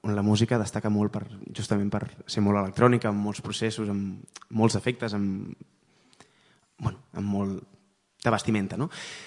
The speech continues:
Llavors nosaltres teníem ganes de portar a l'escenari un format que justament ens portés cap a l'altra banda, no? A un lloc més cru, a un lloc, no sé, on els instrumentistes tinguessin més pes, on, on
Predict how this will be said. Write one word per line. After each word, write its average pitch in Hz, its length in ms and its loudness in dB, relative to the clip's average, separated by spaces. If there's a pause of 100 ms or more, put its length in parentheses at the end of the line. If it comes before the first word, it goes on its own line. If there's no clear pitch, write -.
(140)
Llavors 143 240 12
nosaltres 135 240 8
teníem 135 180 10
ganes 127 240 6
de 120 80 6
portar 117 300 6
a 110 80 8
l'escenari 110 400 2
un 107 100 0
format 104 460 -2
que 107 100 -6
justament 104 380 -2
ens 101 100 -4
portés 95 320 -4
cap 104 140 -4
a 98 80 -2
l'altra 101 240 2
banda, 98 180 0
no? 117 220 0
A 104 80 -2
un 101 240 -2
lloc - 320 -2
més 107 180 -2
cru, 143 220 12
a 117 80 8
un 110 80 6
lloc, 107 260 6 (960)
no 123 80 0
sé, - 140 -4 (180)
on 107 160 0
els - 400 -8
instrumentistes 110 640 2
tinguessin 113 400 -2 (720)
més 113 180 4
pes, 131 300 4
on, 101 160 2 (100)
on 107 160 0